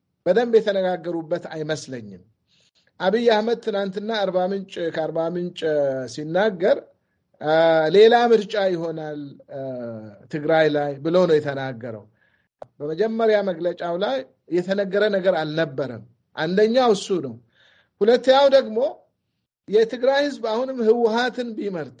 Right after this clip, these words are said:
የኢትዮጵያ መንግስት ይህንን ለመቀበል፣ አ፣ ዝግጁ ነው ወይ? ሁለተኛው ደግሞ ይሄ ትጥቅ መፍታት የሚለው ነገር፣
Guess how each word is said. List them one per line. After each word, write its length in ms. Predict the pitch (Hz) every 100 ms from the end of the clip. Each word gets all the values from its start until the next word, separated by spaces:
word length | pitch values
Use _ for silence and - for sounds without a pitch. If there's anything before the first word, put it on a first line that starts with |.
| _ _
የኢትዮጵያ 460 | 175 196 226 226 240
መንግስት 380 | 240 220 233 202
ይህንን 360 | 202 220 226 226
ለመቀበል፣ 640 | 208 202 196 190 226 285 302 _ _ _ _ _
አ፣ 120 | 156 165 165 160 160 156
ዝግጁ 340 | 185 208 185 220
ነው 160 | 196 147
ወይ? 180 | 117 - _ _ _ _ _
ሁለተኛው 440 | 202 220 220 240 254
ደግሞ 260 | 247 220 233 277 - -
ይሄ 140 | 185 220
ትጥቅ 260 | 220 214 -
መፍታት 480 | 185 160 - 175 151
የሚለው 340 | 156 160 175 190
ነገር፣ 320 | 175 190 262